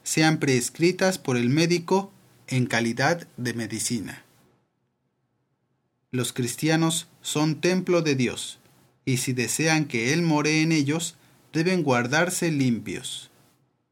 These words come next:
Primera de Corintios tres dieciséis.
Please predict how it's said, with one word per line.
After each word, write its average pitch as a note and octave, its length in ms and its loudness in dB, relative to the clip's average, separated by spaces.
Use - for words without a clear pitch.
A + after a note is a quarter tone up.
Primera B2 440 2
de C3 140 -2
Corintios D#3+ 680 0
tres F#3 500 0
dieciséis. B2+ 920 -2